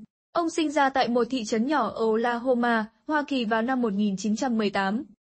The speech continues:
Giống như nhiều thanh niên Mỹ ở các thị trấn nhỏ, Sam đã làm nhiều công việc từ khi còn là một đứa trẻ như nuôi thỏ,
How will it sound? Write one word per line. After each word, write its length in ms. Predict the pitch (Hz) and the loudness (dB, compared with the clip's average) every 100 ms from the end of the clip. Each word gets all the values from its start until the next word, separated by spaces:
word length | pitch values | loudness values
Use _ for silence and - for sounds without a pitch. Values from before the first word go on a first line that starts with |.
| _ - | _ -6
Giống 200 | 269 277 | 2 4
như 120 | 330 | 4
nhiều 260 | 330 285 220 | 2 4 2
thanh 220 | 277 269 | 2 0
niên 200 | 254 233 | 2 2
Mỹ 140 | 233 262 | 0 0
ở 160 | 247 | -2
các 200 | 220 330 339 | -2 -4 -2
thị 160 | 254 | -4
trấn 200 | 214 226 | -2 -4
nhỏ, 380 | 277 240 190 - | 0 0 0 -6
Sam 300 | - 302 277 | -6 -2 0
đã 160 | 247 247 | 0 0
làm 220 | 294 208 | 0 0
nhiều 160 | 202 202 | 2 2
công 200 | 254 240 | 0 2
việc 260 | 247 214 | 0 2
từ 120 | 226 220 | -2 -2
khi 200 | 262 240 | -4 -2
còn 240 | 214 202 | -2 -2
là 80 | 202 | -2
một 180 | 202 190 | -2 0
đứa 160 | 208 | 0
trẻ 240 | 214 269 185 | 0 -2 -2
như 200 | 214 208 | -2 0
nuôi 200 | 208 202 | 0 0
thỏ, 320 | 214 185 | -2 -4